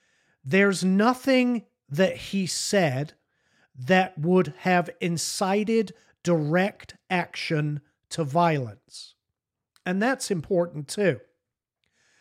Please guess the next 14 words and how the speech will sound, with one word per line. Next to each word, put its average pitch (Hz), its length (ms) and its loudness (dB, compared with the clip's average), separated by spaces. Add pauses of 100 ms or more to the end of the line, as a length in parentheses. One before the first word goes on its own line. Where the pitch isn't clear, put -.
(520)
So 233 200 2
while 220 300 6
the 254 120 0
D 226 260 2
O 202 100 6
J 185 360 2
could 240 360 2
go 254 240 6
ahead 208 340 2
and 180 140 -2
decide 170 460 -2
to 156 80 -6
prosecute 170 720 -4
these, 135 380 -8